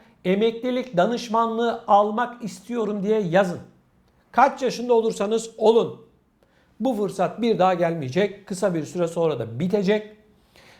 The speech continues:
Bugüne kadar pek çok vatandaşımız bu büyük fırsattan istifade etti. Emekli maaşı bağlananlar var. İşlemleri devam edenler var.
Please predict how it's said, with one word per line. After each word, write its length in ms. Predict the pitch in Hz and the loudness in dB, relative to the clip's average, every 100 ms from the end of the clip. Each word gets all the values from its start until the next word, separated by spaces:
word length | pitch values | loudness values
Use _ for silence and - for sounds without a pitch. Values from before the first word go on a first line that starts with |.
| _ | _
Bugüne 500 | 165 160 226 240 220 | -2 0 2 2 0
kadar 400 | 208 196 214 - | 0 0 0 0
pek 220 | 226 233 | 0 0
çok 220 | 226 226 214 | -2 0 2
vatandaşımız 840 | 220 220 220 202 220 196 175 156 | 2 2 -2 -6 -4 -4 -4 -2
bu 400 | 247 240 175 127 | 0 0 -2 -2
büyük 400 | 170 233 294 - | 2 4 2 -2
fırsattan 680 | 240 - 220 214 226 202 - | -8 -4 -4 -2 -2 -2 -4
istifade 760 | 226 - 247 226 220 196 180 - - | -8 -6 -4 0 2 2 -2 -4 -4
etti. 600 | 214 214 254 240 233 - - _ _ - - _ - | -4 -2 -2 -2 -4 -10 -20 _ _ -20 -20 _ 2
Emekli 460 | 214 240 240 240 | 2 2 0 0
maaşı 560 | 226 233 226 185 233 156 | 2 2 2 0 -2 2
bağlananlar 680 | 185 220 240 240 233 240 247 | 4 4 2 0 -2 0 2
var. 240 | 247 240 - - _ _ _ _ _ _ _ _ | 2 2 -6 -20 _ _ _ _ _ _ _ _
İşlemleri 640 | 214 - 262 247 240 233 | -6 0 0 2 2 2
devam 340 | 196 233 240 240 | 2 4 4 2
edenler 440 | 233 240 240 247 | -2 -2 2 2
var. 360 | 240 247 240 | 4 4 2